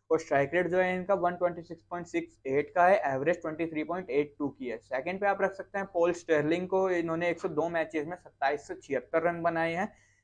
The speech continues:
Strike rate जो है वन थर्टी फ़ोर पॉइंट सिक्स नाइन का है और average जो है ट्वेंटी नाइन point five three runs की है। अब बात करते हैं दोस्तों bowlers की, कि मतलब कौन से bowlers आपको pick करने चाहिए अपने इस dream eleven के team में। India की team से आप ले सकते हैं युजवेंद्र चहल को, जिन्होंने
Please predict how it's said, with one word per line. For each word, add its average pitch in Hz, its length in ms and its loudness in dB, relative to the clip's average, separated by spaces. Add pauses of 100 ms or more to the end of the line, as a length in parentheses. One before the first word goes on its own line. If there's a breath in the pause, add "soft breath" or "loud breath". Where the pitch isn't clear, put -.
Strike 147 380 2
rate 196 140 2
जो 202 80 4
है 202 100 6
वन 190 220 0
थर्टी 170 280 0
फ़ोर 175 240 2
पॉइंट 185 280 -2
सिक्स 180 260 -4
नाइन 147 300 -2
का 175 140 6
है 180 180 6
और 170 140 4
average 147 380 2
जो 170 100 4
है 180 80 4
ट्वेंटी 156 280 -4
नाइन 147 200 -4
point 160 180 -6
five 147 180 0
three 139 300 -4
runs 120 280 -4
की 117 180 -10
है। 110 320 -6 (800)
अब 160 160 4
बात 175 240 6
करते 175 200 2
हैं 180 80 -2
दोस्तों 180 340 2
bowlers 139 360 2
की, 170 140 0
कि 165 120 -6
मतलब 160 260 -2
कौन 156 220 -6
से 170 120 -6
bowlers 139 520 -2
आपको 147 280 -4
pick - 320 -10
करने 151 260 -4
चाहिए 143 340 -4
अपने 147 280 -6
इस 143 120 -10 (100)
dream 135 220 -2
eleven 135 240 0
के 147 80 2
team 131 240 -4
में। 156 180 -4
India 151 260 4
की 180 100 4
team 185 180 -4
से 185 80 0
आप 175 120 0
ले 175 100 -4
सकते 180 240 -6
हैं 180 80 -6
युजवेंद्र 156 460 -4
चहल 147 360 0
को, 175 180 2
जिन्होंने 151 480 -2